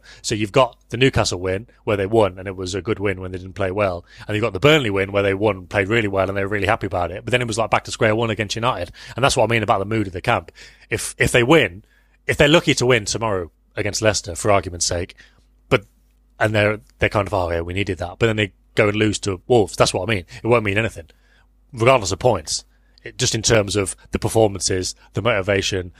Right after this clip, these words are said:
the mood, all of that. It, they need to win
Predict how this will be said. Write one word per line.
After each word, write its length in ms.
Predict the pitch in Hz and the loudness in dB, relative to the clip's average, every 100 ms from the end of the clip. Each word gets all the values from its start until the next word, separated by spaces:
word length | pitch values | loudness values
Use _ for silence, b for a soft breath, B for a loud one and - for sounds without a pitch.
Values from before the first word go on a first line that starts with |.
| b | b
the 80 | 107 | 0
mood, 420 | 110 98 92 - b b | 2 2 0 -6 b b
all 200 | 117 110 | 4 4
of 80 | |
that. 220 | 87 90 117 | 2 -4 -4
It, 160 | 110 _ _ _ _ _ 123 | -6 _ _ _ _ _ 0
they 140 | 120 | 0
need 140 | 131 | 2
to 80 | - | 0
win 260 | 110 98 | 0 0